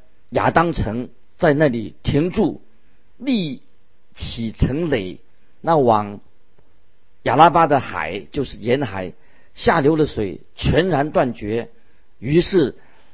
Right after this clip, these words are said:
百姓在耶利哥的对面过去了。抬着耶和华约柜的祭司在约旦的河中的干地上站定，以色列众人都从干地上过去，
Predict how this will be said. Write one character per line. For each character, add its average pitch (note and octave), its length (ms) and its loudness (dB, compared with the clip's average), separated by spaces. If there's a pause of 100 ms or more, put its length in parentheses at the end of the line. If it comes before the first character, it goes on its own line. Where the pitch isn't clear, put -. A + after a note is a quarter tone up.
(200)
百 A#2 240 4
姓 C#3+ 300 2
在 D3 120 6
耶 B2 220 6
利 D3 140 6
哥 D3 400 4 (560)
的 E3 100 4
对 F3+ 280 4
面 D#3+ 280 4 (800)
过 E3 200 8
去 B2+ 240 -2
了。 G2 220 -6 (640)
抬 E3+ 200 4
着 E3 160 6
耶 F3 120 8
和 E3+ 180 8
华 A#2 400 2
约 E3+ 200 10
柜 D3+ 180 6
的 B2 120 4
祭 D#3+ 240 -2
司 C#3+ 340 -2 (380)
在 E3 160 6
约 E3 240 6
旦 E3+ 120 8
的 C3 140 0
河 A#2+ 180 6
中 F3 360 8 (560)
的 B2 80 0
干 F#3+ 440 2
地 E3+ 160 0
上 C3+ 300 4 (180)
站 E3+ 240 6
定， D3 220 2 (460)
以 C#3+ 140 0
色 F#3+ 120 6
列 F3+ 160 6
众 F3 180 6
人 C3 300 2 (320)
都 G3+ 320 12
从 C3 360 0
干 D#3+ 280 0
地 C#3+ 160 -6
上 A#2+ 280 -4
过 D3+ 200 0
去， B2+ 300 -8